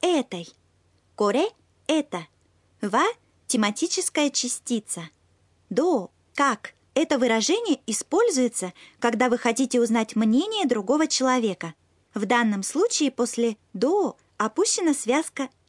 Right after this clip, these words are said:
«деска». Так фраза звучит более естественно. Поскольку это вопросительное предложение,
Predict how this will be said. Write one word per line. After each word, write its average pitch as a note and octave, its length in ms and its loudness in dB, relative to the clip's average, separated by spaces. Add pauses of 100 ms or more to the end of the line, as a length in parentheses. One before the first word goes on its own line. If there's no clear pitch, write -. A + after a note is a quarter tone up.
«деска». G3 560 -4 (520)
Так A#3+ 240 0
фраза F#4+ 380 0
звучит B3+ 380 -2
более D4+ 320 2
естественно. G#3 720 -6 (460)
Поскольку A3+ 520 0
это A3+ 180 -2
вопросительное B3+ 720 -2
предложение, G#3 680 -6